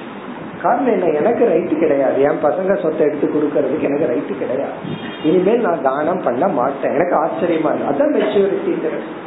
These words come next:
இன்னும் நான் தானம் பண்ணிட்டு இருந்தா என்ன, எனக்கு இஷ்டம், நான் சம்பாதிச்சேன். இப்ப நான் சம்பாதிக்கிறது இல்ல, அப்ப தானம் பண்ண கூடாது. அப்படி பண்ண ஆரம்பிச்சோம் அப்படின்னா அது அதர்மம் ஆகுது.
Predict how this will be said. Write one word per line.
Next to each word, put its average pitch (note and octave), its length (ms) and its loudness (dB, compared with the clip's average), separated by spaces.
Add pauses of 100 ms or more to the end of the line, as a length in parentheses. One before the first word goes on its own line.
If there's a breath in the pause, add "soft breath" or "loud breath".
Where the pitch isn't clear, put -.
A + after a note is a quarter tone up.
(400)
இன்னும் B3+ 300 4
நான் A#3+ 180 0
தானம் A3 320 2
பண்ணிட்டு G#3 300 2
இருந்தா A#3 220 2
என்ன, A#3+ 200 0 (100)
எனக்கு G#3+ 320 -2
இஷ்டம், C4 300 0
நான் G#3 240 -2
சம்பாதிச்சேன். D#3+ 720 0 (280)
இப்ப - 220 -4
நான் D#3 300 0
சம்பாதிக்கிறது D#3 760 2
இல்ல, B2 160 0 (360)
அப்ப C#3 260 0
தானம் D3 420 0
பண்ண B2 220 2 (120)
கூடாது. B2+ 640 0 (460)
அப்படி F3+ 340 2
பண்ண G#3 240 2 (120)
ஆரம்பிச்சோம் G3 520 2
அப்படின்னா D#3+ 320 2
அது A#3 160 2
அதர்மம் G3+ 480 2
ஆகுது. C#3 340 -2